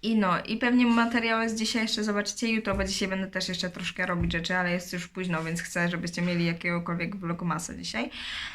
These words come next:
E, no, wiem, że mieliście już z wczoraj vlogmasa dzisiaj, ale no. E, bye, adios i widzimy się jutro.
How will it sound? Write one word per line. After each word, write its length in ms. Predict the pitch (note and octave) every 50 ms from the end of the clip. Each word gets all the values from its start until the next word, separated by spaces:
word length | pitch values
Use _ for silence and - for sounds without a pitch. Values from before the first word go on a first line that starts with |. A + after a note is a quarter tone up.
| - - -
E, 440 | - G3+ G3 F#3+ F#3+ F#3+ F#3+ F#3+ F#3+
no, 280 | F#3+ F#3 F#3 - - G#3+
wiem, 180 | C4 C#4 D4+ B3
że 80 | G#3
mieliście 400 | G3+ G3 F#3+ F#3+ G3 - F#3 F3+
już 160 | F3 F3 F3
z 240 | - - - - -
wczoraj 380 | - - - C4+ C#4 G#3 F3+ F3
vlogmasa 440 | F3 F3+ F#3+ F#3+ E3+ E3+ E3+ G3+ F3+
dzisiaj, 400 | - E3 E3 - - A#3 B3+ A3+
ale 440 | G3+ G3 F#3+ F#3+ F#3+ F#3+ F#3 F#3+ F#3+ - - _ - _ _ _ _ _ - - - - - -
no. 80 | - - - - - - - - - - - - -
E, 400 | - G#3 G3+ G3 G3 G3 F#3+ F#3
bye, 360 | F#3 G3+ G#3+ G#3+ G#3+ G3+ -
adios 600 | G3 F#3+ G3+ G#3 G3+ G3 G3 G3 F#3+ - - -
i 80 | F#3 F#3+
widzimy 360 | G3 F3+ F#3+ F#3 F#3 F#3 F3+
się 380 | - - E3+ E3+ F3 F3 E3+ E3+ - - _ _ _ _ -
jutro. 500 | F3+ G3 F#3+ F3 F#3 F#3+ E3+ E3 E3 E3+